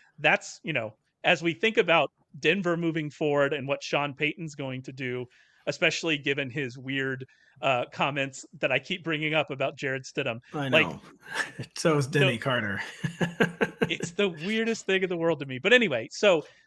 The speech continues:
Speaker 1: like, you think about Denver moving forward, it seems like Pete Carroll was right about the way that they were, they were approaching that. And you mentioned the personnel. Like, I think going into last year, we all thought Seattle had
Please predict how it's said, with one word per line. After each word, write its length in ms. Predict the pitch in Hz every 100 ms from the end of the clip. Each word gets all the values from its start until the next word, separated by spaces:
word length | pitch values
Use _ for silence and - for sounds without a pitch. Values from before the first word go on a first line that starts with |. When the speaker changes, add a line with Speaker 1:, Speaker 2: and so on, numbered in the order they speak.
| -
Speaker 1:
like, 240 | 160 143
you 100 | 170
think 220 | - 196
about 320 | 196 165 - 160
Denver 260 | 165 156
moving 300 | 151 139 135
forward, 440 | 127 185 175 135 123
it 140 | -
seems 220 | - 196
like 140 | 190 -
Pete 180 | 185 _
Carroll 280 | 165 160 156
was 160 | 147
right 280 | 123 165 117 -
about 260 | 127 127
the 80 | 147
way 220 | 127 127
that 180 | 131 131 - 135
they 160 | 127
were, 340 | 127 131 127 -
they 100 | 139
were 120 | 127
approaching 420 | 117 175 180 143
that. 180 | 123 120 - - - -
And 140 | 190
you 80 | 269
mentioned 280 | 302 - 240
the 60 | 180
personnel. 680 | 208 180 156 175 185 147 -
Like, 160 | 143 - _ _ -
I 40 | 180
think 220 | 262 220
going 220 | 233 196
into 160 | 202 165
last 440 | 160 160 - 156
year, 240 | 180 190
we 160 | 147 160
all 200 | 151 190
thought 260 | 190 156 -
Seattle 340 | 160 151 139
had 400 | 131 135 131 135